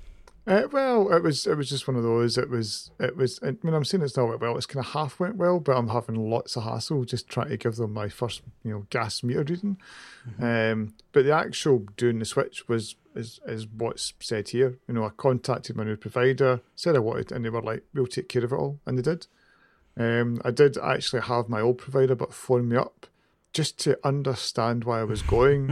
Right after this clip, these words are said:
Speaker 2: <laughs>
Speaker 1: And as I was explaining, it was like, "I, I'm gonna give you a new offer." It's like, "No, you're too late." You know, and
Speaker 2: Yeah.
Speaker 1: that's, that's,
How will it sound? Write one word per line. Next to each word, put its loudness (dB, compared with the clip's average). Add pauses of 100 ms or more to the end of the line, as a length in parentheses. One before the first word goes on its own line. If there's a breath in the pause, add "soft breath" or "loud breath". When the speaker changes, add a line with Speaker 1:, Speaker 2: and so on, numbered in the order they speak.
Speaker 2:
<laughs> -14
Speaker 1:
And 2
as 6
I 8
was 2
explaining, 0
it -2
was -4
like, 4 (680 soft breath)
"I, 4
I'm 2
gonna 4
give 4
you 6
a 4
new 2
offer." 0
It's -4
like, -2
"No, 0
you're -2
too -6
late." -4 (680)
You 0
know, 6
and 6
Speaker 2:
Yeah. 8
Speaker 1:
that's, -4
that's, 2